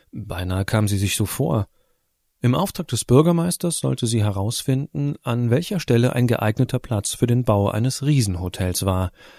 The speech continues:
Davon durfte niemand etwas erfahren. „Warum?“, fragte die Frau sich. „Gäbe es vielleicht Widerstand gegen ein solches Projekt?“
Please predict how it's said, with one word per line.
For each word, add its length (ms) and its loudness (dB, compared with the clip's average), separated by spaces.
Davon 340 -6
durfte 260 0
niemand 340 2
etwas 260 -4
erfahren. 500 -4
„Warum?“, 420 0
fragte 320 -10
die 100 -8
Frau 240 -4
sich. 280 -6
„Gäbe 200 4
es 140 0
vielleicht 720 -4
Widerstand 580 -2
gegen 240 2
ein 140 0
solches 340 0
Projekt?“ 440 -2